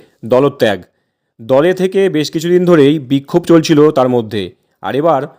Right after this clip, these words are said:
ভোটের আগেই কার্যত প্রদেশ কংগ্রেসকে ধাক্কা দিয়ে দল ছাড়লেন কৌস্তব বাগচি।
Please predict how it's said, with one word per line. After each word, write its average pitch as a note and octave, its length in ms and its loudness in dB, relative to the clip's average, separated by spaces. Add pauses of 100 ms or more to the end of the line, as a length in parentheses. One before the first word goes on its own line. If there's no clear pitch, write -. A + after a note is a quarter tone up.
(280)
ভোটের C#3 340 -2
আগেই D#3+ 400 0 (120)
কার্যত D3 360 -4
প্রদেশ C3+ 480 -4
কংগ্রেসকে E3 420 0
ধাক্কা B2+ 400 -4
দিয়ে B2 320 -2 (300)
দল C3 260 2
ছাড়লেন D#3+ 400 -2
কৌস্তব C#3+ 340 -2
বাগচি। A2 500 -6